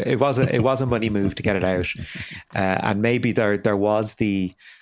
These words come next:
Speaker 1: assumption that yes, that there would be problems and there would be changes, but they wouldn't be, they wouldn't be huge.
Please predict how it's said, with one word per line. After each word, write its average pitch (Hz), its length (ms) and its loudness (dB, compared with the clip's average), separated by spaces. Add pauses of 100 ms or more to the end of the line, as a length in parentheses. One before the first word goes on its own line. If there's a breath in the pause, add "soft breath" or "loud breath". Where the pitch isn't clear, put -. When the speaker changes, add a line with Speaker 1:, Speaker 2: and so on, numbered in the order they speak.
(240 loud breath)
Speaker 1:
assumption 107 640 0
that 101 220 0
yes, 107 420 2
that 98 360 -2
there 101 140 0
would 107 180 0
be 104 120 -2
problems 98 600 0
and 92 140 -4
there 95 100 0
would 95 180 -2
be 98 120 -4
changes, 92 560 -2
but 95 260 -4
they 95 120 -2
wouldn't 101 340 -2
be, 95 240 -2 (340 loud breath)
they 107 80 0
wouldn't 104 240 -2
be 110 100 -4
huge. 143 640 -2